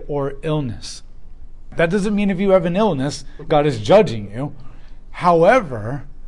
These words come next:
the one who really seeks the heart of God, when they do get sick, and I don't mean just like the common cold,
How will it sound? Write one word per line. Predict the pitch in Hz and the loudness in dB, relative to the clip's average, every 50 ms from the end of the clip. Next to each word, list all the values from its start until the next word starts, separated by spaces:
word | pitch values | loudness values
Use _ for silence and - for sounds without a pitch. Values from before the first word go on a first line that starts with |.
| - - - - - - - - | -10 -10 -10 -12 -12 -12 0 2
the | 160 156 | 2 4
one | 143 165 185 196 180 | 4 4 2 4 4
who | 185 185 | 2 2
really | 165 147 165 196 196 202 190 | 2 2 2 2 2 2 0
seeks | - - - 180 151 - - | -2 -4 -6 -8 -8 -8 -4
the | - 180 147 | -2 -2 0
heart | 151 170 160 | 2 2 2
of | 147 135 120 | 0 0 2
God, | 180 196 196 170 151 143 127 120 | 4 6 6 6 6 4 2 -2
when | 120 143 170 | -4 -2 -2
they | 180 180 175 | -2 -2 -2
do | 143 160 170 | -2 -4 -4
get | 139 160 165 156 - | -2 -2 -2 -2 -4
sick, | - - - - 220 185 151 - - - - - - - - - | -6 -8 -4 -2 0 0 0 0 -4 -10 -14 -14 -14 -16 -14 -10
and | 143 131 | -8 -6
I | 131 | -6
don't | 135 139 135 | -6 -6 -6
mean | 131 131 131 | -6 -6 -6
just | 117 131 113 - | -6 -6 -6 -6
like | 127 120 110 | -8 -8 -6
the | 117 | -6
common | - 135 135 123 113 113 101 | -4 -4 -4 -4 -4 -6 -6
cold, | 98 131 131 107 95 92 90 | -6 -6 -6 -6 -6 -8 -10